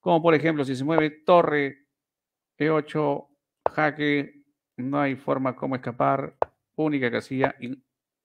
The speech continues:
rematamos con dama H ocho, ¿no? Bien. Este...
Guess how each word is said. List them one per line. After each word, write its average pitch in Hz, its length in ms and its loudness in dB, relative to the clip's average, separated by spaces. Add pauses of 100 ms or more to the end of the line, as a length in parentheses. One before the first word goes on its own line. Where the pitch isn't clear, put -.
rematamos 101 680 -6
con 120 300 -6 (460)
dama 120 640 0
H - 320 -10
ocho, - 320 -16
¿no? 131 240 -14 (1900)
Bien. 127 360 -10 (1080)
Este... 82 1160 -8